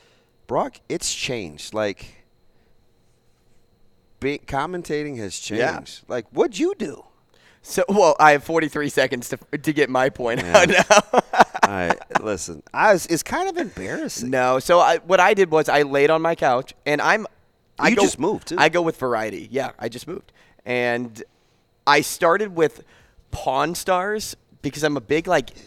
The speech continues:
Speaker 2: kinda like a history guy, and so I like, like, the items that they bring in. Then I started watching Seinfeld clips, okay? Then I watched a different Pawn Stars that has a little more animosity than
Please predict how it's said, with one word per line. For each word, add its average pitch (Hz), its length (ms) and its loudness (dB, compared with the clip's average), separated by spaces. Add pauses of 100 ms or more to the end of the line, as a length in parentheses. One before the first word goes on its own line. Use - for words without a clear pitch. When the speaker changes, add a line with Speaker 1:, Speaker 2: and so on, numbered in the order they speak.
(120)
Speaker 2:
kinda 180 260 2
like 135 140 2
a 139 60 -4
history 170 520 -2
guy, 175 460 0
and 143 160 -4
so 156 120 2
I 139 120 6
like, 135 360 0
like, 143 160 -2
the - 120 -2
items 135 360 0
that 139 140 -2
they 131 100 0
bring 123 240 -4
in. 135 280 -4 (420)
Then 160 180 4
I 180 60 6
started 185 300 4
watching 165 400 4
Seinfeld 147 800 -2
clips, - 540 -12 (500)
okay? 127 280 -2 (600)
Then 165 180 4
I 196 100 8
watched 175 400 2
a 165 180 2
different 170 480 0
Pawn 139 300 0
Stars 120 400 -2
that 120 140 -2
has 131 180 0
a 131 60 -2
little 147 220 0
more 143 280 0
animosity 135 840 -2
than 120 460 -8